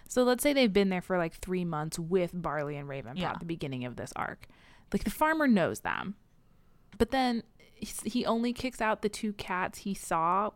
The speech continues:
Speaker 1: in the chicken coop and doesn't bother to get rid of the others
Speaker 2: I mean, it,
Speaker 1: that
Speaker 2: I
Speaker 1: are also there at the time of the chicken coopening.
Speaker 2: Yeah,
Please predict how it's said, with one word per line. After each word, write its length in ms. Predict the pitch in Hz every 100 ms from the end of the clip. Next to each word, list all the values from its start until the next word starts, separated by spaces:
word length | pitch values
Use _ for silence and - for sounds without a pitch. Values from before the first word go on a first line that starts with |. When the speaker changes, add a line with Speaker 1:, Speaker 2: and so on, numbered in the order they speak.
| -
Speaker 1:
in 120 | 240
the 60 | 240
chicken 340 | 240 254 254 254
coop 200 | 269 220
and 140 | 185
doesn't 280 | 185 202 185
bother 280 | 170 170 196
to 60 |
get 140 | 202 -
rid 120 | 190
of 80 | 190
the 140 | -
others 480 | - 156 175 208 247
Speaker 2:
I 40 | 269
mean, 120 | 415 -
it, 200 | 370 -
Speaker 1:
that 180 | 269 359
Speaker 2:
I 60 |
Speaker 1:
are 160 | 190 - -
also 320 | 180 190 202
there 240 | 175 165
at 80 | 180
the 60 | 190
time 260 | - 175
of 80 | 180
the 80 | -
chicken 320 | - 185 202
coopening. 480 | 202 233 240 240 277 - - - _ _ - _ _ - _ - - _ -
Speaker 2:
Yeah, 240 | 285 226